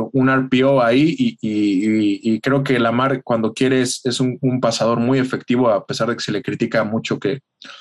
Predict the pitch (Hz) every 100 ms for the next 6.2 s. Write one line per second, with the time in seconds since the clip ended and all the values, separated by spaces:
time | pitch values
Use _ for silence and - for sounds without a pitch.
0 | - - 131 - - - 123 131 139 139
1 | 101 87 - - - - - - _ 117
2 | 117 120 135 143 143 135 139 135 117 110
3 | 117 117 120 131 135 127 117 - 120 123
4 | 123 - - 120 123 - 113 120 120 113
5 | 104 - 104 101 110 - 104 110 117 117
6 | 104 95